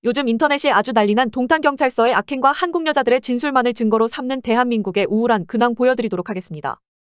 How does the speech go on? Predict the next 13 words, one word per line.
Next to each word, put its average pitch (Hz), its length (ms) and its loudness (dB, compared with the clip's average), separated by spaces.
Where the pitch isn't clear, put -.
억울하게 247 400 2
성범죄자로 311 560 2
몰리고 233 320 2
있는 208 200 0
남성을 240 380 0
성범죄자로 285 600 0
지목한 247 420 -2
한국 320 320 -6
여자와 240 260 2
경찰은 214 460 -2
남성을 214 340 0
강제추행으로 214 640 -2
입건했습니다. 170 720 -6